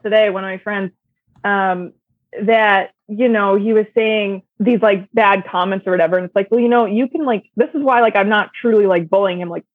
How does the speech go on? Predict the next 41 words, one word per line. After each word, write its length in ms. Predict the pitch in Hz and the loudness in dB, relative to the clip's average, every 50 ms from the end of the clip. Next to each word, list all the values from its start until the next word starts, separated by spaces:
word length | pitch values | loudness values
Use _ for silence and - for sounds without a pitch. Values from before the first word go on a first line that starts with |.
| _ _ _ _ | _ _ _ _
quote 320 | - - 240 208 196 - - | -2 -2 0 0 -2 -4 -2
tweeting 300 | - 202 180 165 165 170 | -2 0 0 0 -2 -6
and 100 | 165 175 | -6 -6
all 200 | 175 175 170 170 | -4 -4 -4 -4
of 80 | 196 | -2
that 240 | 208 180 180 180 - | -2 -2 -2 -4 -6
kind 120 | - 175 175 | -10 -12 -12
of 60 | 185 _ | -14 _
stuff. 240 | - - 180 190 185 - _ _ _ _ | -8 -6 -6 -6 -6 -10 _ _ _ _
'Cause, 120 | - 240 196 | -4 -2 0
like, 180 | 214 202 185 | 0 0 0
it's 160 | 202 190 - _ _ _ _ - - _ | 0 -2 -2 _ _ _ _ -20 -10 _
useless, 480 | - 196 214 208 - - 180 170 180 196 _ _ _ _ - | 0 2 2 2 0 0 -2 -2 -2 -4 _ _ _ _ -4
right? 240 | 185 175 180 190 - | -4 -2 -4 -6 -6
He's 160 | - 196 196 175 | -2 -2 -2 0
not 180 | 185 180 175 - | -2 -4 -4 -6
gonna 180 | 185 180 180 - - | -8 -10 -8 -6 -2
see 120 | 190 180 | 0 0
it 120 | 170 170 - | 0 0 -4
and 100 | 175 180 | -8 -8
he's 140 | 185 175 170 | -8 -8 -6
not 160 | 170 160 - | -8 -8 -8
gonna 120 | 165 165 | -8 -8
care." 360 | 165 - 220 220 190 175 - _ _ _ _ _ _ _ _ _ _ _ _ _ _ _ _ 214 | -4 0 2 2 2 0 -2 _ _ _ _ _ _ _ _ _ _ _ _ _ _ _ _ -2
But 160 | 240 247 247 - | -2 -2 0 2
even 220 | 269 294 302 403 | 2 2 2 2
if 80 | 403 392 | 0 2
he 100 | - 240 | 0 0
did 280 | 190 196 233 254 233 - - | 0 2 0 0 0 -2 -2
see 140 | 220 220 208 | 0 0 2
it, 180 | 196 185 - 190 | 2 0 0 0
like, 300 | 196 190 190 196 - - | 0 2 0 0 -2 -4
it 180 | - 214 196 190 | -2 -2 0 2
doesn't 320 | 226 226 247 285 277 - | 0 0 0 -2 -4 -6
matter. 400 | 196 196 202 214 220 202 185 185 | -6 -4 -2 0 2 2 2 2
Like, 200 | 170 180 180 - | 0 -2 -2 -2
I'm 180 | 170 202 233 262 | -2 -2 -2 -2
a, 120 | 262 - _ _ - | -6 -8 _ _ -4
I'm 200 | 294 254 226 269 | -2 -2 -2 -2
a 100 | 302 285 - | -4 -4 -4
scientist 600 | 269 233 226 226 233 233 226 233 240 247 311 - | -2 -2 0 2 2 2 2 2 2 2 2 0